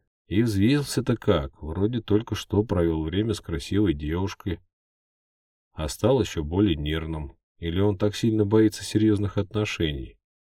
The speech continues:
Я снова одернул себя, чтобы не заржать. «Так вы мне поможете?» спросил он. «Я не хочу обижать Лину, но стараюсь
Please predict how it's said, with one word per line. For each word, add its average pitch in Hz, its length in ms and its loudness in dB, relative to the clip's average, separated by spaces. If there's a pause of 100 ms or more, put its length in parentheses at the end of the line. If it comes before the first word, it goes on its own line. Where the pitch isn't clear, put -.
(640)
Я 78 220 -6
снова 80 420 -4
одернул 78 460 -4
себя, 95 480 2 (180)
чтобы 76 400 -10
не 76 100 -8
заржать. 78 600 -8 (420)
«Так - 220 -6
вы 90 100 -4
мне 90 140 -4
поможете?» 92 680 -4 (280)
спросил 76 500 -8
он. 71 160 -10 (640)
«Я - 180 -8
не 82 100 -6
хочу - 360 -4
обижать 80 420 -6
Лину, 78 400 -6 (480)
но 80 320 -10
стараюсь 87 680 -4